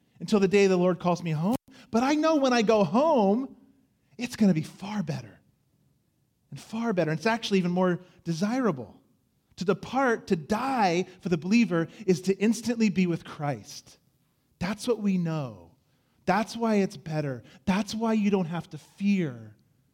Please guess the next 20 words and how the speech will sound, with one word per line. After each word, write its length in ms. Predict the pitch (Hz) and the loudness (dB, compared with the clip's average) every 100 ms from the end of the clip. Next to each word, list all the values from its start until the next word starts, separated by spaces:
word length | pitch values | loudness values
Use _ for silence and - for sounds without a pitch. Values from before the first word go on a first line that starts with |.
| _ _ _ - | _ _ _ -10
Your 100 | 160 | -8
security 640 | - - - 208 214 185 | -8 -10 -4 0 2 2
will 80 | 156 | 2
be 140 | 156 | 0
visible 640 | 135 156 170 131 - - _ _ _ _ _ | 0 0 0 -4 -8 -20 _ _ _ _ _
at 100 | - | -18
that 160 | - 160 | -14 -8
moment. 640 | 170 185 151 95 - - _ _ _ _ _ _ _ _ _ | -4 -2 -2 -8 -20 -20 _ _ _ _ _ _ _ _ _
Your 80 | 160 | -10
Savior 580 | - 196 190 220 180 165 | -6 0 2 2 0 0
will 140 | 151 | 0
be 260 | 143 139 - - - | 0 -2 -4 -16 -18
touchable 880 | - 233 - 185 143 151 120 92 - _ _ _ _ _ | -8 -8 -6 -6 -6 -10 -16 -18 -20 _ _ _ _ _
with 100 | 156 | -8
a 60 | 156 | -4
real 180 | 160 151 | -2 -4
body 480 | - 160 202 196 165 | -4 -4 -2 0 -2
in 120 | 135 | -4
that 180 | 120 107 | -10 -14
moment. 600 | 107 90 82 _ - | -18 -20 -20 _ -20